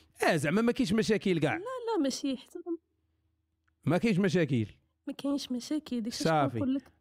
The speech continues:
Speaker 1: ما
Speaker 2: آه،
Speaker 1: مقصرش.
Speaker 2: زعما، آه،
Speaker 1: خونا ما
Speaker 2: تصدمت،
Speaker 1: مقصرش.
Speaker 2: فهمتي؟
Speaker 1: اه، خونا ما مقصرش معاك.
Speaker 2: اه.
Speaker 1: لا في، آه، الماديات، لا في المعنويات، لا في الجسديات.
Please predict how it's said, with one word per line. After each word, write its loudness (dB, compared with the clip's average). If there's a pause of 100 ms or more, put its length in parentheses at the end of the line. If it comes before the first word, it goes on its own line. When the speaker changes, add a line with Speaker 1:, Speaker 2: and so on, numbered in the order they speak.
(120)
Speaker 1:
ما 4
Speaker 2:
آه، 2
Speaker 1:
مقصرش. 0
Speaker 2:
زعما، -4 (100)
آه، -6 (200)
Speaker 1:
خونا 2
ما 0
Speaker 2:
تصدمت، 0
Speaker 1:
مقصرش. 0
Speaker 2:
فهمتي؟ -8 (440)
Speaker 1:
اه، 2
خونا 2
ما 4
مقصرش 0
معاك. 0 (2500)
Speaker 2:
اه. -4 (640)
Speaker 1:
لا 4
في، -4
آه، 2
الماديات، 0
لا 2
في -4
المعنويات، 2
لا 2
في -4
الجسديات. 0